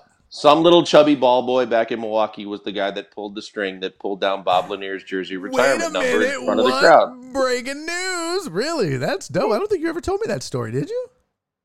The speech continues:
Speaker 1: Well, because then you'd probably say, "Oh, you dropped something. Let me get that for you." So I probably didn't say it in front of you.
Speaker 2: I don't, that doesn't sound like me at all. I would never do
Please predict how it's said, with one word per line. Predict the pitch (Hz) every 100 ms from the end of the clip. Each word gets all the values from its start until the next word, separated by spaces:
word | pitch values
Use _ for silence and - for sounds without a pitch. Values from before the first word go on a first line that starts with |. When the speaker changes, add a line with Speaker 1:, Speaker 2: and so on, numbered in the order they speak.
| _
Speaker 1:
Well, | -
because | 269 - 160
then | 160
you'd | 156 143
probably | 139 139
say, | 131 127
"Oh, | 160 196
you |
dropped | 135 147 165
something. | 120 107 123
Let | 123
me | 127
get | 127 123
that | 101
for | - 90
you." | 85
So | -
I | 104
probably | 117 110 117
didn't | 120
say | 120 165
it | 139
in | 95
front | 90 71
of |
you. | 67 _ _ _ _ _ _ _ _ - - - _ _ _
Speaker 2:
I | -
don't, | 95 85 120
that | 107
doesn't | 135 80 76
sound | - 71
like | 82
me | 104 87
at |
all. | 71 85 - - _
I | 135
would | 98 85
never | 110 101 95
do | 92